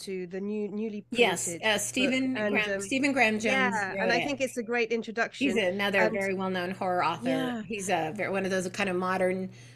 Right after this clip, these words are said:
Speaker 2: modern horror authors that are big now, like, um,
Speaker 1: Mm.
Speaker 2: Grady Hendrix, Paul Tremblay,
Speaker 1: Yes.
Speaker 2: who we covered last season, Stephen Graham Jones, who we'll probably cover, uh,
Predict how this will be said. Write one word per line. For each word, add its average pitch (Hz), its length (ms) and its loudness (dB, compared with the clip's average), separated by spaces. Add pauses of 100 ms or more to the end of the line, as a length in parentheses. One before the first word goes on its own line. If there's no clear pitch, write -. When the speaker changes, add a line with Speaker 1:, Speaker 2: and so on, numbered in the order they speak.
(100)
Speaker 2:
modern 208 560 2
horror 185 460 2
authors 190 400 0
that 185 100 0
are 175 240 2
big 180 200 2
now, 175 220 -2
like, 160 300 -4
um, 165 300 -6
Speaker 1:
Mm. 233 160 -6
Speaker 2:
Grady 196 320 2
Hendrix, 190 760 -2 (360)
Paul 214 200 4
Tremblay, 208 280 2
Speaker 1:
Yes. 202 200 6 (200)
Speaker 2:
who 202 100 -4
we 185 80 2
covered 190 320 -4
last 180 260 -2
season, 180 560 -4 (340)
Stephen 202 360 0
Graham 180 260 0
Jones, 185 400 -2
who 185 80 -4
we'll 185 120 -2
probably 190 360 -2
cover, 180 560 -4
uh, 160 300 -4